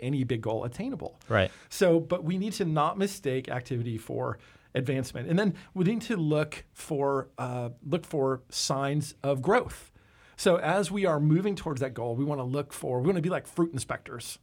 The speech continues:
Speaker 1: right? You can tell a tree by its fruit. A good tree
Speaker 2: Yeah.
Speaker 1: has good fruit. And so if we're doing good things, we should, we should feel better. We should have a sense that we are, that things are happening more smoothly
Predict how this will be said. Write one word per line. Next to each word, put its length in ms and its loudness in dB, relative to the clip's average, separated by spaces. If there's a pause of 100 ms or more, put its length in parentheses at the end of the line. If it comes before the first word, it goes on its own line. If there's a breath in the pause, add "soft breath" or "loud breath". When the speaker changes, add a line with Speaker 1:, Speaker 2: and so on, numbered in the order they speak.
Speaker 1:
right? 140 -2
You 60 -2
can 100 -4
tell 140 -2
a 40 0
tree 220 -4
by 160 2
its 120 -8
fruit. 240 -4
A 40 -4
good 160 -2
tree 120 2
Speaker 2:
Yeah. 60 6
Speaker 1:
has 80 4
good 180 -4
fruit. 200 -12 (540 loud breath)
And 120 2
so 200 4
if 100 2
we're 80 0
doing 320 2
good 180 0
things, 280 0
we 100 -2
should, 380 -4
we 100 2
should 220 0
feel 260 -2
better. 400 -6 (260)
We 120 2
should 160 0
have 180 -2
a 80 0
sense 440 -2
that 200 -2
we 140 0
are, 180 0 (200)
that 280 -2
things 220 -2
are 100 0
happening 560 0
more 160 0
smoothly 880 -4